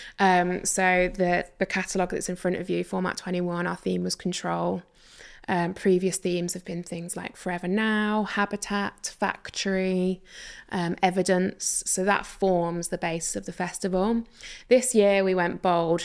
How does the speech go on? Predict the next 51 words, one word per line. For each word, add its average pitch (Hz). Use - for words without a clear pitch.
<laughs> -
and 240
we 196
had 185
no 185
theme. 165
So -
it -
was -
open, 180
completely 196
open. 180
And 202
the 208
starting 233
point 202
of 180
the 190
festival 185
is 175
usually 180
our 175
open 180
call. 202
Um, 175
so 180
we 180
have 175
an 185
open 196
call, 175
an 190
international 180
open 185
call 180
for 180
photographers 180
to -
apply, 180
um, 170
to 180
be 180
in 185
with 175
a 170
chance 175
of 175
featuring 190
in 180
the 180
festival. 220